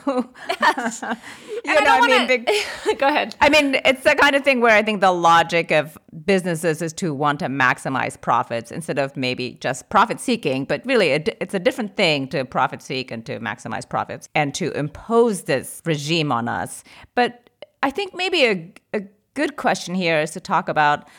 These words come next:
Speaker 1: how we arrived here, because like you said, the antitrust movement used to be really healthy and very ambitious. And then in the eighties, it, it stopped. What happened then?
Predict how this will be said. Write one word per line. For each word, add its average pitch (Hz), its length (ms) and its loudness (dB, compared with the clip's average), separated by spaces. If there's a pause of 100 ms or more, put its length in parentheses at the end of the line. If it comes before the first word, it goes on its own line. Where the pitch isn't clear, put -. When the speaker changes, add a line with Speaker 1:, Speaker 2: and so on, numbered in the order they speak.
Speaker 1:
how 262 340 2
we 247 180 0
arrived 185 480 0
here, 131 140 -2
because 170 380 -4
like 185 220 -2
you 208 120 -6
said, 170 640 2 (520)
the 196 260 -4
antitrust 247 640 -2
movement 160 460 -4
used 415 220 2
to - 60 -2
be 160 140 -2
really 156 260 0
healthy 160 600 -2
and 135 440 -2
very 165 220 2
ambitious. 139 800 -2
And 226 160 -2
then 294 140 -2
in 269 80 -4
the 262 100 0
eighties, 294 480 -4
it, - 260 -8 (300)
it 202 160 -4
stopped. 120 720 -2
What 277 160 2
happened 135 480 0
then? 117 420 -4